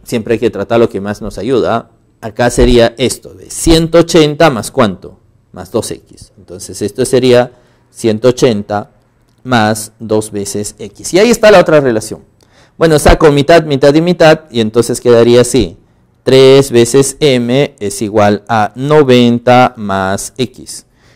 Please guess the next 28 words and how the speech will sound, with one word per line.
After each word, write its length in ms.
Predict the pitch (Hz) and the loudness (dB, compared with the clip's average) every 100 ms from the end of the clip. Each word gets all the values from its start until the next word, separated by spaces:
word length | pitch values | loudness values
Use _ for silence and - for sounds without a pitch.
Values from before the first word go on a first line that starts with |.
| - | -6
Este 240 | 139 160 147 | -4 0 2
noventa 460 | 147 139 117 107 | 4 2 0 -2
pasa 260 | 139 131 151 | 0 2 4
restando 520 | 156 156 156 147 170 | 2 2 0 2 2
y 60 | 135 | 2
vamos 320 | 107 110 113 | 0 -2 -2
a 100 | 104 | -2
tener 400 | 110 107 95 - | -2 -2 -4 -8
que 140 | 87 | -16
tres 640 | - - 131 135 135 123 107 | -12 0 4 6 4 2 0
veces 480 | 107 - 110 - - | -2 0 -4 -4 -4
M 380 | 127 104 87 78 | -2 -2 -6 -14
menos 600 | 101 104 104 110 113 - | -10 -8 -6 -4 -4 -2
noventa 840 | 143 135 127 113 110 117 120 - _ _ _ - | 0 2 4 2 0 -2 -2 -4 _ _ _ -4
va 60 | 107 | -4
a 40 | |
ser 200 | 107 110 | 0 0
igual 380 | 202 98 95 95 | 0 0 0 -2
a 260 | 123 117 - - | -4 -4 -4 -6
X. 460 | 123 - - - 127 | -6 -6 -18 -14 -12
Y 80 | |
como 240 | 117 127 139 | -4 0 4
ya 140 | 156 | 4
tenemos 460 | 156 160 156 156 160 | 2 0 2 0 0
esa 200 | 147 151 | 0 2
relación 440 | 151 151 151 160 | 2 2 0 -2
de 240 | 170 139 127 | 0 0 -2
X, 400 | 143 147 151 | -2 -4 -4